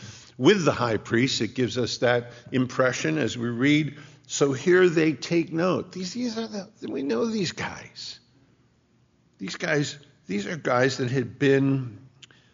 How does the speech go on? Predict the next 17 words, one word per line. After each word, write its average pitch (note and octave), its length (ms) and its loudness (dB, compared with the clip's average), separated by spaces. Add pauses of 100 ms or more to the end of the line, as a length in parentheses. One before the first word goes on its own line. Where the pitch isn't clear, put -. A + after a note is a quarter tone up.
(140)
with A#2+ 240 0
Jesus. C3 1040 -2 (2250)
"And D#3 220 4
beholding G#3+ 800 4
the C#3+ 100 6
man D3+ 1200 2 (340)
which C#3+ 300 -2
was D3 180 2
healed, C#3+ 560 2
he F3+ 200 -2
stand D#3+ 460 2
there C3+ 140 4
with D#3 240 6
them, A2 520 0 (560)
standing F3+ 580 4
with F#3 220 8
them, C#3+ 440 4